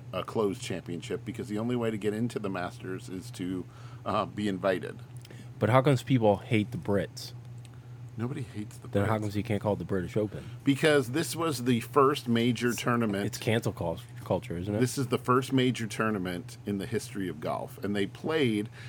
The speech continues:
Speaker 1: at Saint Andrews, in, um, which is
Speaker 2: I thought that was in Georgia.
Speaker 1: No, that, the Masters is in Georgia, <sighs> at, in, at, in, at Augusta National.
Speaker 2: Yeah, I, I thought that was in Florida,
Speaker 1: No.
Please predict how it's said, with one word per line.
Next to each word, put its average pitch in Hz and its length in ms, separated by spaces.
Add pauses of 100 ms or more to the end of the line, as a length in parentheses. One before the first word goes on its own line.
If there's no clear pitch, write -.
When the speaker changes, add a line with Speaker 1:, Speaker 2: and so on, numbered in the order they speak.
(100)
Speaker 1:
at 110 200
Saint 117 320
Andrews, 95 800 (320)
in, 104 220 (180)
um, 90 360 (380)
which 110 260
is 107 240
Speaker 2:
I 110 40
thought 143 200
that 180 80
was 123 120
in 95 140
Georgia. 92 420 (880)
Speaker 1:
No, 101 160
that, 95 220
the 95 160
Masters 95 560
is 78 40
in 78 180
Georgia, - 320 (440)
<sighs> - 420
at, 87 240 (100)
in, 87 180 (320)
at, 90 140 (100)
in, 90 200 (220)
at 87 140
Augusta 82 480
National. 78 440 (1700)
Speaker 2:
Yeah, 90 120 (340)
I, - 60 (180)
I 160 60
thought 160 200
that 131 80
was 107 120
in 90 80
Florida, 110 640 (380)
Speaker 1:
No. - 40